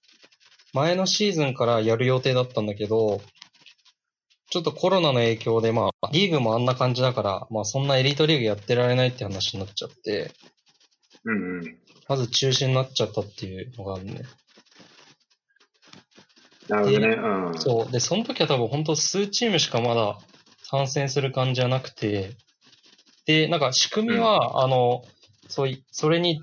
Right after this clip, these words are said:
Speaker 1: 出たいですって名乗り出たチームが、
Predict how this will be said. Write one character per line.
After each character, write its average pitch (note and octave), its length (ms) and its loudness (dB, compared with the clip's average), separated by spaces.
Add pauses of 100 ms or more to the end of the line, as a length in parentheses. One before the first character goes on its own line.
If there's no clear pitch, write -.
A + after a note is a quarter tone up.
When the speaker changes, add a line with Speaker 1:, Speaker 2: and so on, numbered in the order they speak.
(140)
Speaker 1:
出 C#3+ 140 2
た G3 140 4
い F3+ 60 2
で C3 100 2
す - 160 -4
っ A#2 140 -2
て - 60 -14 (180)
名 C3+ 180 0
乗 D3+ 100 2
り C#3 320 -2 (300)
出 B2+ 100 0
た B2 140 0
チ - 180 -2
ー A#2+ 160 2
ム G2+ 80 -2
が、 G#2 340 0